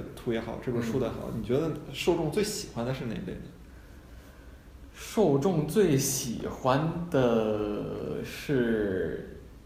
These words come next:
Speaker 2: 有一些实用性，然后同时也有趣味性的这个。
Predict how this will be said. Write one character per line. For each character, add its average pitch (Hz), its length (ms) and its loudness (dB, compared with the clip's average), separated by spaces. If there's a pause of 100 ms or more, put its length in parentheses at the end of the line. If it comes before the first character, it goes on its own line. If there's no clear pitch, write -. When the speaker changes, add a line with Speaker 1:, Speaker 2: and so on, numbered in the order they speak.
(120)
Speaker 2:
有 117 400 8
一 156 240 2
些 170 640 2 (400)
实 - 260 4
用 180 240 8
性， 127 160 2 (1040)
然 123 120 2
后 127 80 4
同 131 220 2
时 139 220 6
也 139 80 8
有 113 160 8
趣 - 240 2
味 110 160 6
性 110 220 0
的 95 120 -2
这 92 80 -2
个。 - 80 -4